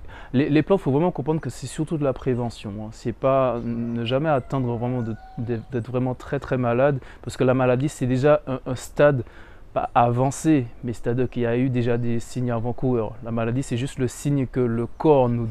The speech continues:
donne pour nous dire, « Eh oh, il y a quelque chose que tu fais ou que tu n'as pas fait qui, qui me dérange et j'aimerais que tu te »,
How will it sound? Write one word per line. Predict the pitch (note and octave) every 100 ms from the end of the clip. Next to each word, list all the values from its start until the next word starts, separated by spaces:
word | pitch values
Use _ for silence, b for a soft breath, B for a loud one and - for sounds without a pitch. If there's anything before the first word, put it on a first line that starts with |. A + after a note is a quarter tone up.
| A2
donne | C#3+ D3+ C#3+
pour | C3+
nous | C3 B2
dire, « | B2+ B2+ -
Eh | C3+
oh, | C3+ A2+ - B B B B B
il | -
y |
a |
quelque | A2+ C#3+
chose | - D3+ C3 -
que | C3 B2+ A#2+ A#2+ A#2 -
tu | -
fais | - - E3+ E3
ou |
que | C3
tu | C3+ -
n'as | C3+
pas | B2 B2+
fait | - D3
qui, | - C3 B2
qui | -
me | D#3
dérange | C#3 C#3+ C#3+ E3+ C3
et |
j'aimerais | A#2+ C#3 D3+
que | D3 C3
tu | -
te », | B2+ C3 B2